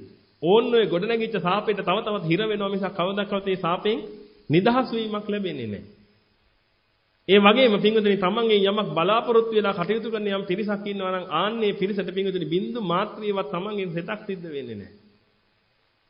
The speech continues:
එතකොට කරන්න හදන්නේ හැමතිස්සෙම මොකද? පුළුවන් තරම් අටුකොටු පුරවගෙන, පුළුවන් තරම් ගොඩ ගහ ගන්න හදන වැඩපිළිවෙල.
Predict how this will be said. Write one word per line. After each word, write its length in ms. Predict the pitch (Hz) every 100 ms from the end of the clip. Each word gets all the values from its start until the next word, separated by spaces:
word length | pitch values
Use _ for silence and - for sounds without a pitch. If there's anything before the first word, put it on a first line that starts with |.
| _ _ _ _ _ _ _ _ _ _ _ _ -
එතකොට 280 | 160 220 214
කරන්න 320 | 190 196 247
හදන්නේ 340 | 214 202 202 180
හැමතිස්සෙම 380 | 196 190 196
මොකද? 300 | 185 190 190 185
පුළුවන් 380 | 165 220 220
තරම් 220 | 214 196 180
අටුකොටු 380 | 156 214 202
පුරවගෙන, 380 | 170 190 208 190 180
පුළුවන් 340 | 170 214 220
තරම් 220 | 208 190
ගොඩ 180 | 165 185
ගහ 160 | 214 208
ගන්න 260 | 190 190
හදන 240 | 185 196 190
වැඩපිළිවෙල. 540 | 170 170 156 131